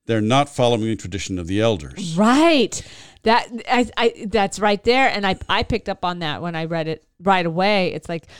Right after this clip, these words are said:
Speaker 2: the tradition of the elders, like
Speaker 1: Yeah.
Speaker 2: not what God is demanding and not what, but the tradition of the elders.
Speaker 1: Well, and, but it's not quite that simple, actually. In the Judaism of the day, the basis for
Speaker 2: <laughs>
Speaker 1: authoritative religious teaching was both the Torah,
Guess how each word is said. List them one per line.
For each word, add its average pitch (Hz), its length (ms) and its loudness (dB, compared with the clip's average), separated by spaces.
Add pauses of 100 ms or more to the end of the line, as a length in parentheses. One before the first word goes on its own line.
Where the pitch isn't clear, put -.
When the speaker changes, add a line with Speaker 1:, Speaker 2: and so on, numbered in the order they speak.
(180)
Speaker 2:
the 185 80 0
tradition 196 560 0
of 165 140 -4
the - 160 -6
elders, 190 320 2
like 160 200 -4
Speaker 1:
Yeah. 151 180 -6
Speaker 2:
not 202 260 0
what 370 160 -8
God 220 320 2
is 202 100 -12
demanding 156 640 -4
and 175 100 -2
not 190 140 -4
what, - 140 -10 (160)
but - 160 -12
the 196 80 -12
tradition 208 340 -4
of 175 80 -6
the - 100 -8
elders. 220 480 0
Speaker 1:
Well, 127 360 6
and, 127 400 0
but 127 100 6
it's 127 180 2
not 151 220 6
quite 165 220 2
that 139 160 2
simple, 110 360 4
actually. 107 380 0
In 95 120 0
the 101 100 0
Judaism 139 640 4
of 117 120 2
the 104 80 0
day, 98 560 4
the 87 120 -2
basis 127 600 2
for 110 240 4
Speaker 2:
<laughs> - 20 4
Speaker 1:
authoritative 139 960 4
religious 113 400 4
teaching 113 420 2
was 113 180 4
both 180 280 4
the 294 80 4
Torah, 139 640 4